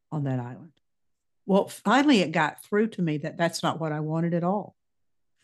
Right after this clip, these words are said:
I didn't want the burden of home ownership or the responsibility or the terror of having a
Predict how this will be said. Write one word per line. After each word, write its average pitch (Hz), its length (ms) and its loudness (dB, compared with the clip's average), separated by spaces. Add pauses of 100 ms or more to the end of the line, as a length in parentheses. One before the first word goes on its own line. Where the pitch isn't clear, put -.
(340)
I 170 160 4
didn't 220 280 6
want 151 280 0
the 127 260 0 (600)
burden 170 400 4
of 135 120 -6
home 143 340 -2
ownership 147 640 -2
or 135 40 -2
the 127 100 -4
responsibility 147 1080 -4
or 139 200 -2 (340)
the 180 80 -2
terror 156 480 0
of 139 120 -2
having 135 340 0
a 127 100 -4